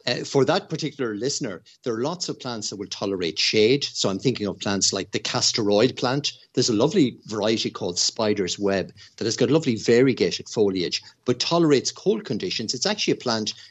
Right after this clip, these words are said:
that will grow both indoors and out of doors in your garden. So it'll tolerate a cold, dark situation, the castor oil plant. There's, um, some really easy plants, plant,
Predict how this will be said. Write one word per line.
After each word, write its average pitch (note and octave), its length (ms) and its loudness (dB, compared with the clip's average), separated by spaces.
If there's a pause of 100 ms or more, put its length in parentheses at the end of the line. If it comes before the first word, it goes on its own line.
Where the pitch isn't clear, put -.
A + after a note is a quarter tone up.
that C#3 120 0
will C3+ 120 4
grow C3+ 220 4
both C3 300 2 (100)
indoors B2 680 -2 (240)
and C#3+ 200 0 (100)
out C#3+ 220 2
of A#2+ 120 -8
doors G#2 440 -2
in G2+ 120 -6
your F2+ 140 -4
garden. F#2 480 -6
So - 200 0
it'll A2 160 -2
tolerate B2+ 560 4 (260)
a - 60 -6
cold, C3+ 460 4 (120)
dark F#2+ 400 -6 (140)
situation, G2+ 800 0 (220)
the A2+ 80 -6
castor A2+ 460 -2
oil F#2+ 180 0
plant. E2+ 420 -8 (400)
There's, B2+ 400 4 (180)
um, A#2 300 -4
some C#3+ 300 -2
really E3+ 220 4
easy D#3 320 2
plants, B2+ 340 -6
plant, B2 340 -8